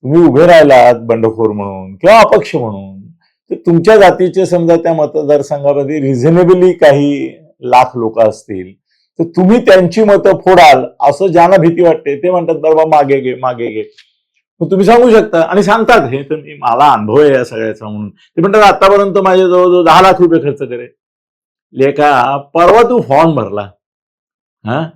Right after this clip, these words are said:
त्यानंतर तुझी मिरवणूक सोड, तुझं फॉर्म भरायला तुला, अं, अनुमती देणारे लोक मिळवताना वांधा झाला होता आणि तू सांगतो दहा लाख रुपये खर्च झाला होता.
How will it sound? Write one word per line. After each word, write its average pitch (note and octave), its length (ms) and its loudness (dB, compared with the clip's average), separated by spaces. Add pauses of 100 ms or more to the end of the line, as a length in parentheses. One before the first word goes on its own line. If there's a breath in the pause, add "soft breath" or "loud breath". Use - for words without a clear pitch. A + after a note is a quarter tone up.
(460)
त्यानंतर F#3+ 580 2
तुझी F3 220 0
मिरवणूक G3 520 2
सोड, G3 520 2 (520)
तुझं F#3+ 560 4 (300)
फॉर्म F#3 260 0
भरायला F3 320 4
तुला, G3 240 2
अं, A#2+ 1000 -2 (100)
अनुमती G3+ 400 0
देणारे G#3 420 4
लोक G3 200 2
मिळवताना G3 420 2
वांधा C#3+ 380 2
झाला A#2+ 140 2
होता A2+ 420 -6 (480)
आणि E3 120 -10
तू G3 180 -6
सांगतो G3+ 360 0
दहा D3+ 200 4
लाख G#3 100 4
रुपये G#3+ 260 4
खर्च G#3+ 200 0
झाला A3 260 2
होता. F#3 260 -4